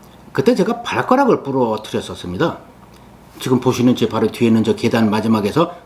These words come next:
굴러떨어지면서 이렇게 난간을 차가지고 발, 오른쪽 발가락이 와시작 부서졌어요. 그런데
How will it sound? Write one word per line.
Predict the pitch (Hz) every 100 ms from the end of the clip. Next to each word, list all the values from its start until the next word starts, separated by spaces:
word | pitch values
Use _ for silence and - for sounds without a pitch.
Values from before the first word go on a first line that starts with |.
| -
굴러떨어지면서 | 123 123 135 117 110 107 143 - -
이렇게 | - 107
난간을 | 107 131 123 117
차가지고 | 113 - 147 107 113 196 - - -
발, | - -
오른쪽 | 113 120 -
발가락이 | 107 110 98 127
와시작 | 165 - - 135 139 - -
부서졌어요. | 101 95 87 92 82 - - - - - - - -
그런데 | - 233 180 101 -